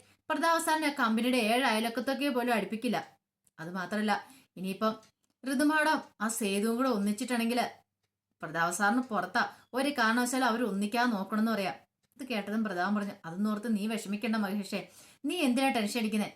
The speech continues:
അങ്ങനെയൊന്നും സംഭവിക്കില്ല." മഹേഷ് പറഞ്ഞു, "സാറിന്റെ ഒരാളുടെ ധൈര്യത്തിൽ മേല ഞാൻ ഇത്രയും വലിയ കള്ളത്തരങ്ങൾ കാണിച്ചിരിക്കുന്നേ, ദേ എന്നെ ചതിച്ചേക്കല്ലെന്ന് പറയാണ്." "അല്ലടോ, താൻ ധൈര്യമായിട്ട് പോവാൻ പറയണം." അങ്ങനെ മഹേഷ് പോവാ.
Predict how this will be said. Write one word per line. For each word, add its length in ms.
അങ്ങനെയൊന്നും 400
സംഭവിക്കില്ല." 640
മഹേഷ് 380
പറഞ്ഞു, 160
"സാറിന്റെ 380
ഒരാളുടെ 320
ധൈര്യത്തിൽ 400
മേല 280
ഞാൻ 180
ഇത്രയും 260
വലിയ 260
കള്ളത്തരങ്ങൾ 560
കാണിച്ചിരിക്കുന്നേ, 640
ദേ 140
എന്നെ 260
ചതിച്ചേക്കല്ലെന്ന് 680
പറയാണ്." 360
"അല്ലടോ, 320
താൻ 160
ധൈര്യമായിട്ട് 480
പോവാൻ 300
പറയണം." 320
അങ്ങനെ 200
മഹേഷ് 440
പോവാ. 300